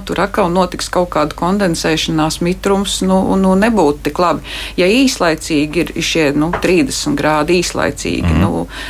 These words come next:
Speaker 1: tas, tas, tas katrā ziņā būs, eh, pareizāk nekā, nu, tomēr ielikt leduskapī pie,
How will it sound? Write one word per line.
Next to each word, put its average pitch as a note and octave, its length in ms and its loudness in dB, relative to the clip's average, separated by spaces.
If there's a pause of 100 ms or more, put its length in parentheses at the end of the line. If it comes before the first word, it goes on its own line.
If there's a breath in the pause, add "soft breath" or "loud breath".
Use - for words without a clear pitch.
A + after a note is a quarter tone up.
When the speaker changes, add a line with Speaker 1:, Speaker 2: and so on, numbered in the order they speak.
(140 loud breath)
Speaker 1:
tas, - 460 -4
tas, - 220 -2 (100)
tas E3+ 180 -2
katrā F#3 320 2
ziņā F3+ 400 2
būs, E3+ 540 -2
eh, - 1120 -2
pareizāk G3+ 560 2
nekā, F3+ 380 -2
nu, F#3 100 0
tomēr F3+ 400 0
ielikt E3+ 320 2
leduskapī F3 720 -2
pie, F3 240 -2